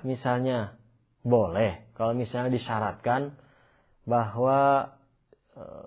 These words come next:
waktu, oh, untuk me-, menyiramnya atau waktu untuk menyiramnya itu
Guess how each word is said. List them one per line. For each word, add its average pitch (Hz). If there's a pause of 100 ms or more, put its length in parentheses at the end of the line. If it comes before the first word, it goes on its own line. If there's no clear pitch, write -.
(120)
waktu, 139 (640)
oh, 101
untuk 123
me-, 113 (160)
menyiramnya 117
atau 123
waktu 110 (120)
untuk 113
menyiramnya 110
itu 165